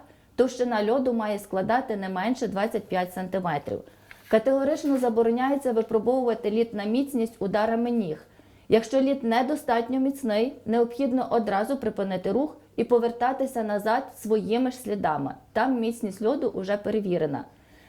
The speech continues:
Небезпечні місця на льоду, як правило, темніші за інші. Небезпечний каламутний, малопрозорий і білий лід. При переході замерзлої водойми необхідно користуватися саме прокладеними стежками.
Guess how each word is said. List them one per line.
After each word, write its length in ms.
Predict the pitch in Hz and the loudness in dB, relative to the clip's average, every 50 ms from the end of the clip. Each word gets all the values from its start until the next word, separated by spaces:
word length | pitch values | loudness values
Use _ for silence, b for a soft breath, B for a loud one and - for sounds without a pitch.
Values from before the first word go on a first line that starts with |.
| B | B
Небезпечні 640 | B 220 220 214 240 240 - 285 311 302 - 294 277 | B 2 2 2 2 0 0 -2 -2 0 0 0 2
місця 360 | 254 240 233 233 - 233 247 | 2 0 0 0 0 0 2
на 200 | 262 254 226 214 | 2 2 2 2
льоду, 220 | 214 196 180 247 277 | 0 0 0 2 2
як 200 | 262 233 233 - | 2 0 0 0
правило, 380 | 226 226 233 233 240 233 233 | 0 0 2 2 2 0 0
темніші 600 | 226 - 240 247 247 247 240 220 196 190 - 180 | 0 0 0 0 2 2 0 -2 -2 -2 -4 -4
за 120 | 165 170 165 | 0 0 0
інші. 520 | - - 180 214 247 254 - 302 349 349 B B B B B B B | 0 0 0 0 0 0 -2 -2 -4 -4 B B B B B B B
Небезпечний 720 | B 226 233 233 240 240 240 - 269 269 277 - 254 226 202 | B 4 4 4 4 2 2 0 0 0 0 -2 -4 -4 -4
каламутний, 840 | 208 - 247 277 285 269 233 214 208 196 202 - 185 170 156 - - - | -2 0 0 2 2 2 0 0 0 -2 -2 -4 -6 -6 -6 -6 -6 -2
малопрозорий 920 | 196 220 247 262 285 277 - 254 254 226 196 196 180 175 196 214 226 220 - | 0 2 2 2 0 0 0 0 0 0 2 2 0 2 2 2 0 0 -2
і 100 | 220 214 | -4 -2
білий 360 | 175 175 185 196 208 226 220 | 0 0 2 2 2 2 2
лід. 300 | 185 156 156 - - - - _ _ b b b b b b b | 0 -2 -2 -4 -6 -12 -20 _ _ b b b b b b b
При 140 | - 233 240 | 2 2 4
переході 480 | 240 262 269 269 262 320 330 320 311 | 4 2 0 0 0 0 -2 0 0
замерзлої 600 | 294 254 269 254 254 262 269 269 247 269 262 254 | 0 0 2 2 2 2 0 0 2 2 2 2
водойми 500 | 254 247 247 202 208 196 170 165 170 160 | 2 2 0 0 2 2 0 0 0 -4
необхідно 500 | 180 196 208 214 208 - 311 285 294 302 | -2 0 -2 0 0 0 0 0 0 0
користуватися 800 | 285 254 240 233 233 - 226 214 220 220 254 247 302 277 - 254 | 2 2 2 2 0 -2 -2 0 2 2 0 0 -4 -6 -6 -4
саме 280 | 233 - 247 247 254 240 | -2 0 0 0 0 0
прокладеними 760 | 240 - 254 262 262 254 226 208 190 - 165 170 170 170 180 | 0 -2 -2 -2 0 0 0 0 0 -2 -4 -4 -4 -4 -4
стежками. 600 | 180 - 214 214 - - - 175 151 139 135 131 | -4 -4 -4 -4 -4 -2 0 0 0 0 -2 -4